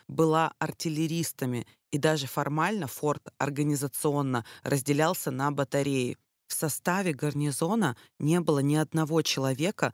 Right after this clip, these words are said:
с пехотной подготовкой. Все были заняты либо обслуживанием вооружения, либо наблюдением, либо доставкой боеприпасов. Основной задачей форта было артиллерийское блокирование переправ,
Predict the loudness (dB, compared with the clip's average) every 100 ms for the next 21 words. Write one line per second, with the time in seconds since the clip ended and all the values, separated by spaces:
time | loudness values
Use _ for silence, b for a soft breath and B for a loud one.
0 | B -12 -6 -4 -2 0 0 0 -2 -2
1 | -4 -2 0 -2 -2 -8 -8 b _ -8
2 | 2 2 4 0 0 0 0 0 -2 -4
3 | -8 B -2 2 4 2 0 -4 -4 -4
4 | -2 -2 -2 -2 -2 0 -2 0 0 2
5 | 2 0 -2 B -2 2 4 2 0 -2
6 | -4 0 0 0 -2 -4 B -6 0 2
7 | 2 2 0 0 -2 -2 -2 -4 -2 -4
8 | -4 -4 -2 -2 -2 -10 -16 _ _ _
9 | _ -4 0 0 0 0 -2 0 0 -2
10 | -4 -4 -4 -2 -2 -4 B B -2 0
11 | 0 -2 B B _ -4 -2 -2 0 0
12 | 0 -2 -2 0 0 -2 _ -2 0 0
13 | -2 -4 0 0 0 0 -2 -2 0 0
14 | 0